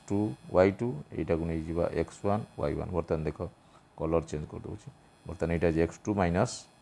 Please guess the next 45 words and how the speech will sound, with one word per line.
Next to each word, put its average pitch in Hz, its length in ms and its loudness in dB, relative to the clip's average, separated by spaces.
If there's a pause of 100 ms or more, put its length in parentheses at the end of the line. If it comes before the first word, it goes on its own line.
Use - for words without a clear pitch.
ଏକ୍ସ - 180 -12
ୱାନ୍। 78 140 -4
ଜିରୋ 90 220 4
ମାଇନସ୍ 90 420 0
ଟୁ 87 120 -6
ଏ 85 60 4
ହୋଲ୍ 90 200 2
ସ୍କୋୟାର, 117 220 2 (500)
ଟୁ 101 100 4
ବି 104 120 8
ମାଇନସ୍ 98 320 4
ଜିରୋ 90 140 2
ହୋଲ୍ 80 140 2
ସ୍କୋୟାର, - 280 -10 (760)
ପ୍ଲସ୍ 82 260 2 (100)
ଟୁ 90 160 2
ବି 90 200 2
ମାଇନସ୍ 87 460 4
ଜିରୋ 85 180 4 (800)
ହୋଲ୍ 80 140 -2
ସ୍କୋୟାର, 98 260 2 (120)
ତାର 82 160 6 (280)
ସ୍କୋୟାର 78 280 -2
ରୁଟ୍। - 180 -10 (640)
ଓକେ, 98 140 -10 (180)
ଏଗେନ୍ 85 240 2
ରେଡ୍ 82 140 0
କଲର୍ 82 260 -4
କରିଦେବା। 90 260 -4 (480)
ଇଏ 82 100 -4
ହେଲା 87 160 8
ମାଇନସ୍ 85 500 2
ଟୁ 90 120 -2
ଏ 87 100 6
ହୋଲ୍ 85 200 2
ସ୍କୋୟାର, 107 340 4 (580)
ଇଏ 90 80 2
ହବ 85 120 2 (180)
ଟୁ 87 100 0 (120)
ବି 90 160 2 (280)
ହୋଲ୍ 85 160 0
ସ୍କୋୟାର, 107 360 4 (500)
ତାର 80 180 0
ସ୍କୋୟାର 85 320 2
ରୁଟ୍, 80 180 -6